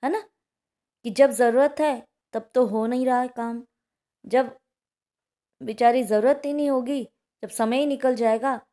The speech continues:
फिर उसके बाद वो काम होने से क्या फ़ायदा? तो ये है सरकारी विभाग के कार्य जिस पर लेखक ने व्यंग्य किया है।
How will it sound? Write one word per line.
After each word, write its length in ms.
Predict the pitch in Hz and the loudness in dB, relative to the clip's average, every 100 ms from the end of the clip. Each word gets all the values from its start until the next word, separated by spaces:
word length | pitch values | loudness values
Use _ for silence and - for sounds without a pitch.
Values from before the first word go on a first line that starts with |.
| _ _ | _ _
फिर 140 | 269 | -6
उसके 300 | 277 - 240 | -6 -6 -6
बाद 240 | 196 190 190 | -4 -4 -6
वो 100 | 226 | -8
काम 300 | 208 208 233 | -8 -8 -8
होने 320 | 196 175 170 | -8 -10 -10
से 280 | - 339 - _ _ _ _ | -8 -8 -8 _ _ _ _
क्या 140 | - 220 | -8 -8
फ़ायदा? 380 | - - - - _ _ _ _ _ _ _ _ _ _ _ _ _ _ _ _ _ _ _ _ _ _ _ _ _ _ _ _ | -8 -18 -20 -20 _ _ _ _ _ _ _ _ _ _ _ _ _ _ _ _ _ _ _ _ _ _ _ _ _ _ _ _
तो 60 | 208 | -8
ये 200 | 214 311 | 0 2
है 300 | 311 339 403 _ _ _ _ _ _ _ _ _ | 2 -2 -6 _ _ _ _ _ _ _ _ _
सरकारी 480 | - 196 240 262 285 | -12 -6 0 0 0
विभाग 440 | 262 202 214 208 - | -4 -4 -4 -4 -8
के 240 | 233 302 _ _ _ _ | -12 -12 _ _ _ _
कार्य 360 | 190 180 180 208 _ _ | -6 -4 -6 -12 _ _
जिस 200 | 269 285 | -8 -4
पर 140 | 311 | -4
लेखक 400 | 285 220 233 233 214 | -2 -2 -2 -8 -8
ने 240 | 208 277 _ _ _ _ _ _ _ | -8 -10 _ _ _ _ _ _ _
व्यंग्य 320 | 202 226 247 | -4 -2 -2
किया 280 | 277 247 240 | -6 -2 -2
है। 260 | 220 262 | -2 -8